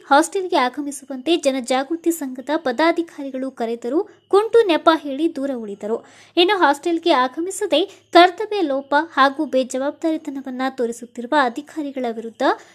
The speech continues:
ಕ್ರಮ ಜರುಗಿಸಬೇಕೆಂದು ಜನಜಾಗೃತಿ ಸಂಘ ಆಗ್ರಹಿಸಿದೆ. ಈ ಕುರಿತು ಸಮಾಜ ಕಲ್ಯಾಣ ಇಲಾಖೆಯ ಸಚಿವರಾದ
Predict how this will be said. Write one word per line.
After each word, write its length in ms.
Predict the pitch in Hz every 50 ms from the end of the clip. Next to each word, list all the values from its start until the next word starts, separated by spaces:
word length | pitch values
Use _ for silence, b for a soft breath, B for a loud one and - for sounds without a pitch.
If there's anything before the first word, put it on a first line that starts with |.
| B B
ಕ್ರಮ 240 | - 320 330 339 392 427 427 330
ಜರುಗಿಸಬೇಕೆಂದು 960 | 302 269 285 277 320 294 - 285 269 - 247 240 240 - 359 392 330 311 339
ಜನಜಾಗೃತಿ 800 | 330 - 277 285 320 370 359 381 349 339 339 294 285 - 285 269
ಸಂಘ 280 | - 262 240 233 233 294 285
ಆಗ್ರಹಿಸಿದೆ. 640 | 254 226 226 - 226 214 - - - - 214 214 208 - _ _ _ _ _ _ _ _ _ _ _ _ _ _ _ _ _ _ _ _ _ _ _ _ _ _ _ _ b b b b b b b b b b b b
ಈ 160 | - 302 359 403
ಕುರಿತು 420 | 415 466 440 440 440 453 466 466
ಸಮಾಜ 360 | 403 320 311 339 392 403 - 415
ಕಲ್ಯಾಣ 340 | 403 370 311 311 311 311 320
ಇಲಾಖೆಯ 580 | 320 277 269 262 269 269 269 - 302 302 330
ಸಚಿವರಾದ 640 | 339 - 262 - - 277 - 262 247 247 247 240 -